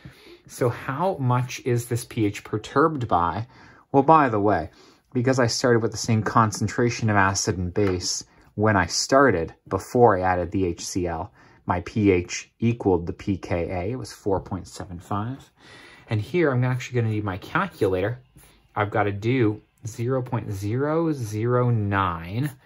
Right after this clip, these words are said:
over zero point zero one one. Let's go see what happens when I do that. Point zero zero nine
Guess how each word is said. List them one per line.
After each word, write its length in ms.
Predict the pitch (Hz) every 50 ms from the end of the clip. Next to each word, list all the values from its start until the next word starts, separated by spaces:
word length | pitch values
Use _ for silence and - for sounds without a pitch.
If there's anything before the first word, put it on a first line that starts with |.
| _ _ _ _ _
over 300 | 104 101 98 95 104 101
zero 400 | 95 98 110 113 117 123 127 127
point 560 | 127 127 - - 117 107 104 107 98 - - _ _ _ 104
zero 560 | 101 117 - - 104 101 113 117 117 117 123
one 580 | 120 110 98 98 101 101 98 98 98 98 98 98 - -
one. 640 | 101 90 87 92 95 95 104 107 98 80 78 82 - - _ _ _ _ - - - - _ _ _ - - _ _ _ - -
Let's 180 | - - - -
go 140 | - 117
see 240 | - - - - 123
what 160 | 110 107 101
happens 440 | 104 117 117 117 117 - 104 101 -
when 120 | - 101 92
I 100 | 90 90
do 180 | - 113 123 117
that. 340 | 104 92 98 113 120 - - _ _ - - - - - - _ _ _ _ _ - -
Point 280 | - - 104 107 104
zero 360 | 104 101 110 110 123 143 156
zero 360 | 151 - 135 139 143 156 165 170
nine 460 | 165 143 101 87 85 85 95 104